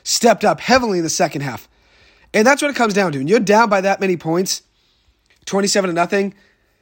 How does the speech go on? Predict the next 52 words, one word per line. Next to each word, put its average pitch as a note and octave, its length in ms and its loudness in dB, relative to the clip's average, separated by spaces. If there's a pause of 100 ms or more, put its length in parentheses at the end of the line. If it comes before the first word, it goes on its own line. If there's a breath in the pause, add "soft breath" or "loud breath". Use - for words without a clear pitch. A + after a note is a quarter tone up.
(160)
you A3+ 120 2
already C4+ 220 4
dug G#3 320 2
yourself A3 240 0
in F#3+ 60 -4
a - 20 -6
hole G3 380 2
where D#3+ 180 -2
you E3+ 80 -4
can't B3 200 -2
give A3 100 4
up E3+ 100 -2
any G#3 160 0
more F#3 120 2
points B2+ 380 -10 (220)
at, E3 180 -6
at E3+ 140 -6
that G#3 200 4
rate. C3 200 -6
You're D#3+ 80 0
already A3 120 2
down F#3 360 2 (560 soft breath)
four B3 260 -2
scores. D3+ 480 -8 (260)
You G3+ 100 0
need G3+ 120 2
four B3+ 220 4
touchdowns E3+ 600 -2 (260 soft breath)
to G#3 120 2
win G3+ 160 4
the F#3+ 80 0
game F3 220 2
down D#3 160 0
twenty-seven D#3 420 -4
to B2 60 -8
nothing. G#2+ 240 -12 (560 soft breath)
So - 140 0
you B3+ 100 4
know C4+ 160 6
at A#3 60 -2
the A3+ 80 -4
end A#3 80 -2
of G3 80 -4
the G#3 80 4
day, F#3+ 40 4
you F#3 100 -2
can't A3 200 0
give G#3 140 2
up - 80 -6
any F#3+ 120 2
more E3+ 140 0
points. B2+ 400 -8